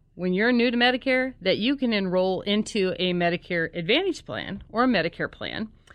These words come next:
You have the three months prior to the month of your birthday, the month of your birthday, and the three months after your birthday to find the plan that suits you. Now, if you, it,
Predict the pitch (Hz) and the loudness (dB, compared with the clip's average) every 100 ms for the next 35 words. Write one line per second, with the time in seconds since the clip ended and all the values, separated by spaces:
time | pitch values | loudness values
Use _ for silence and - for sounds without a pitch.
0 | - _ 294 320 254 - 254 302 262 240 | -20 _ 6 6 4 -2 0 2 4 2
1 | - - 269 269 285 277 240 196 180 170 | -2 -4 2 4 4 2 0 0 0 -2
2 | 160 151 147 165 233 - 220 233 233 247 | -2 -2 -4 -6 -8 -4 2 4 4 2
3 | 339 233 156 143 165 165 - 208 202 214 | 2 2 2 0 -2 -4 0 2 2 2
4 | 208 202 190 - - 233 302 - 240 185 | 2 2 2 -2 2 6 6 4 0 2
5 | 165 160 170 165 165 - _ _ 254 - | 0 0 -2 -2 -4 -16 _ _ -4 -2
6 | 254 262 254 233 233 220 214 190 - 208 | 2 2 4 0 0 0 2 0 -2 -4
7 | 190 - 185 135 - - _ _ - 226 | -4 -4 -2 -4 -8 -20 _ _ -2 4
8 | 196 170 - 208 220 226 220 208 - 202 | 4 4 2 0 0 -2 -2 -4 0 0
9 | - - | 0 -6